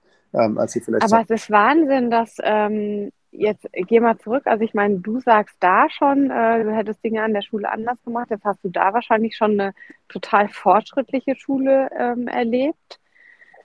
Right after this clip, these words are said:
Speaker 2: Ähm, und du hast da trotzdem noch gesagt, äh, du wirst Schule anders sehen und anders verstehen. Gab's so Dinge,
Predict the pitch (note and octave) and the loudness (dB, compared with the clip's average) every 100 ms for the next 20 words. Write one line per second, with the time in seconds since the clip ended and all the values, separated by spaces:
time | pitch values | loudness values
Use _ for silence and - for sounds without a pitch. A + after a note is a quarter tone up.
0 | _ - G#3 G#3 G#3 F#3+ A3+ A3+ G#3+ G#3+ | _ 4 6 6 2 -4 -6 0 0 0
1 | A#3 A3+ - A3+ C#4 G#4 E4 B3+ F#3+ D#3+ | 0 0 0 -2 -2 -2 -4 -2 -2 -6
2 | - F#3 E3+ E3 E3+ - - F#3 F#3 E3+ | -8 -6 -4 -4 -4 -10 -6 -4 -4 -8
3 | F#3 - - F#3+ F#3 F3 - F3 F3 F3 | -10 -10 -6 -2 0 0 -2 -4 -2 -4
4 | - F#3+ F#3 F#3+ - F3+ F3+ F3 F#3 - | -4 -4 -4 -4 -8 -6 -6 -6 -10 -4
5 | F#3+ F#3+ G3 G3+ - A3+ - A3 A#3+ C4 | -2 2 2 2 0 -4 2 2 2 2
6 | C4 | 2